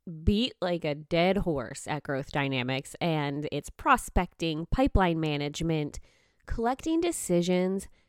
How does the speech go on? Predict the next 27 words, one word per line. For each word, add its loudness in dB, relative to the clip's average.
and -2
three 0
words, -4
nurture, -4
nurture, -4
nurture. -8
And -2
that's -2
exactly -2
what 0
we're 0
gonna 0
talk -2
about -4
today 0
in -2
our -2
Monday 0
Morning -2
Manager. -8
How -4
to 0
nurture. -8
Now, 0
without 0
further 4
ado, 4